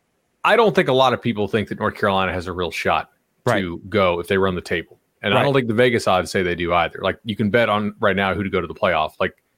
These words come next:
Speaker 1: T C U or Texas, excuse me, I'll get it right here. Tennessee, that, that's the third T, is, like, an overwhelming number three right now. Like, it, it, it, if you look at FanDuel, they're minus two fifty to make the playoff,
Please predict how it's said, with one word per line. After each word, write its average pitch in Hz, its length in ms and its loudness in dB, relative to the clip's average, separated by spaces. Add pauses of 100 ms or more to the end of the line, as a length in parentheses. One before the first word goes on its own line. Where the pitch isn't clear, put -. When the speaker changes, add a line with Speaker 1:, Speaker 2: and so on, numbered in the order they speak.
(120)
Speaker 1:
T 156 140 0
C 120 180 0
U 117 280 2
or 110 120 0
Texas, - 600 -4 (180)
excuse 131 240 -4
me, 90 140 -6 (160)
I'll 120 80 -4
get 117 120 2
it 104 40 0
right 101 160 2
here. 90 200 -4 (560)
Tennessee, 131 560 2
that, 123 160 2
that's 117 160 -2
the 110 80 -8
third 110 260 2
T, 92 380 -2
is, 104 200 -4
like, 107 140 0
an 117 80 -2
overwhelming 123 760 2
number 98 220 -4
three 90 380 -6 (260)
right 92 240 -2
now. 82 220 -6 (760)
Like, 98 200 -6
it, 110 160 -6
it, 107 180 0
it, 104 400 -2
if 113 80 -6
you 120 80 2
look 120 120 2
at - 60 -2
FanDuel, 104 380 2
they're 98 100 2
minus 104 360 0
two 107 180 -6
fifty - 320 -4
to 80 80 -10
make 82 160 -8
the - 60 -20
playoff, - 320 -4